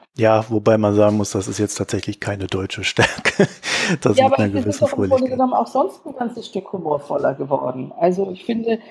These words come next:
Speaker 2: durchaus, dass, gut, es gibt immer noch schreckliche, äh, Comedy-Sendungen, bei denen ich abdrehen muss, weil ich dann offensichtlich anglosächsisch versaut bin. Aber ich finde, im Großen und Ganzen ist diese Gesellschaft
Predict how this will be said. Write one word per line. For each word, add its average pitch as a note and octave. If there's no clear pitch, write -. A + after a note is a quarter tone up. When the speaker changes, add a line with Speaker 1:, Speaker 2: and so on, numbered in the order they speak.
Speaker 2:
durchaus, A#3
dass, G3
gut, F#3
es F#3
gibt -
immer G3
noch F#3+
schreckliche, D#3
äh, D#3
Comedy-Sendungen, D#3
bei D3
denen D3+
ich -
abdrehen D#3
muss, F3
weil D#3+
ich D#3
dann E3
offensichtlich E3
anglosächsisch D#3
versaut D#3+
bin. C3+
Aber F3
ich F#3+
finde, B3
im G#3
Großen C4
und A#3+
Ganzen A3
ist F#3
diese G3
Gesellschaft G3+